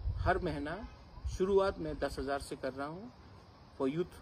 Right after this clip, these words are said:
federation और दस हज़ार for women's, uh, federation, मतलब कि बीस हज़ार रुपये हर district को हर महीने मैं अपने पॉकेट से, ये government का रुपया नहीं है, ये मेरा खुद का पैसा है, मैं हर महीने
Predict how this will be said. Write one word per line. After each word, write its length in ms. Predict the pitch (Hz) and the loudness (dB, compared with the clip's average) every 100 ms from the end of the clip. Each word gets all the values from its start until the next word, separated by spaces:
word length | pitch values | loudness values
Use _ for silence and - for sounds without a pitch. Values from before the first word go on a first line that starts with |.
| - | -6
federation 560 | 139 135 151 147 208 233 | -4 -2 -2 -2 -2 -4
और 180 | - 123 | -4 -2
दस 240 | 131 151 151 | 0 0 -2
हज़ार 300 | 139 147 156 - | -2 -2 -2 -4
for 100 | 151 143 | -4 -2
women's, 440 | 143 143 151 - - - - | -2 -2 -6 -10 -18 -18 -14
uh, 140 | 113 113 | -14 -6
federation, 500 | 127 131 135 185 247 - - - - | -6 -4 -6 -4 -8 -8 -16 -12 -8
मतलब 220 | 131 139 - | -4 -4 -4
कि 80 | |
बीस 280 | 123 156 160 | -4 -2 -2
हज़ार 220 | 139 135 | 0 0
रुपये 300 | 127 147 160 - - - - - | 0 -4 -4 -6 -14 -20 -4 0
हर 140 | 185 | 0
district 440 | 165 - 160 - - 151 | 0 -6 -8 -10 -10 -6
को 180 | 170 175 - - - - | -6 -6 -16 -20 -8 2
हर 140 | 175 | 4
महीने 440 | 175 139 139 156 190 - - - | 4 -2 -4 -6 -8 -14 -18 -8
मैं 260 | 120 147 160 - - | -2 -2 -4 -10 -8
अपने 300 | - - 190 185 | -8 -4 -2 0
पॉकेट 260 | 151 139 127 | -2 -2 -6
से, 180 | - 123 | -6 -4
ये 160 | 143 | -4
government 360 | 135 131 160 170 | 0 0 2 0
का 80 | 170 | 0
रुपया 260 | 160 151 | 0 -2
नहीं 240 | 143 151 175 | -2 -4 -6
है, 120 | 196 - - - - - - - - | -10 -16 -20 -20 -20 -20 -20 -20 -8
ये 40 | 131 | -2
मेरा 220 | 143 147 | 0 0
खुद 200 | - 156 - | -4 -8 -6
का 60 | |
पैसा 320 | 139 131 120 151 | -4 -4 -4 -6
है, 180 | 165 220 - - - - 117 | -8 -14 -18 -20 -20 -10 -4
मैं 220 | 139 151 - - - - | -4 -4 -10 -20 -20 -2
हर 160 | 156 170 | 0 2
महीने 400 | 156 151 160 | -2 -4 -6